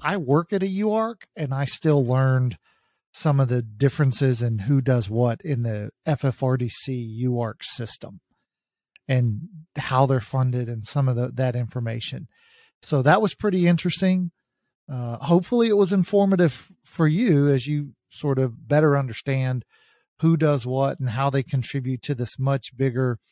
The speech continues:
nuclear enterprise, 'cause we generally think D O D and N N S A. But as we've seen on previous episodes, we've talked to, you know, Vice President Fluor, and we've,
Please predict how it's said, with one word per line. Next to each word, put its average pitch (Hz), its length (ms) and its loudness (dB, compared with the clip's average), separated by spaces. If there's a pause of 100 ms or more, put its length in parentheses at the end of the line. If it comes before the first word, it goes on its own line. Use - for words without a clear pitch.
(360)
nuclear 139 360 0
enterprise, 139 440 2
'cause 139 200 -2
we 139 80 0
generally 185 400 2
think 135 340 0 (240)
D 131 140 0
O 127 80 2
D 165 360 2 (760)
and 135 560 0
N 151 180 2
N 135 160 2
S 117 220 -6
A. - 240 -12 (1000)
But 135 260 0 (180)
as 139 160 -2
we've 135 160 0
seen 139 280 2
on 120 160 -2
previous 185 480 2
episodes, 127 520 -2
we've 120 140 -6
talked 113 320 -8
to, 113 140 -12 (260)
you 135 100 -6
know, 113 140 -4
Vice 120 280 -4
President 127 520 -4
Fluor, 202 720 4
and 131 120 0
we've, 127 220 -4